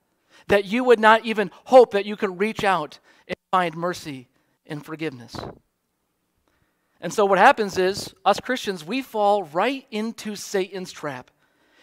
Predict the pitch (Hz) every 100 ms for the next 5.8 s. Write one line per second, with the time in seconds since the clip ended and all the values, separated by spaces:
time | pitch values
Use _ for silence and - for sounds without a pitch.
0 | _ - 190 269 311 277 294 294 170 -
1 | _ _ _ _ _ _ _ _ - 180
2 | 214 - 233 240 220 214 - 240 269 247
3 | 247 226 226 - 220 196 147 - _ _
4 | _ _ _ _ _ _ _ - 151 160
5 | 151 160 - 160 190 180 175 131